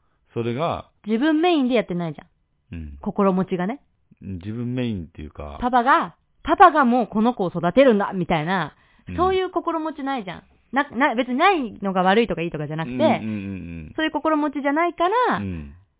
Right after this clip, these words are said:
Speaker 2: ママに甘えちゃうわけでしょ？
Speaker 1: うん、かもしれない。
Speaker 2: 多分育休中のパパ、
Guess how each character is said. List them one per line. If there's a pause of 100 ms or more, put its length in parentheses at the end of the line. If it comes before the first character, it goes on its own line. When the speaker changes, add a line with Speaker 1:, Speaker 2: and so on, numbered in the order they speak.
(500)
Speaker 2:
マ
マ
に
甘
え
ち
ゃ
う
わ
け
で
し
ょ？ (340)
Speaker 1:
う
ん、 (320)
か
も
し
れ (100)
な
い。
Speaker 2:
多
分
育
休
中
の
パ
パ、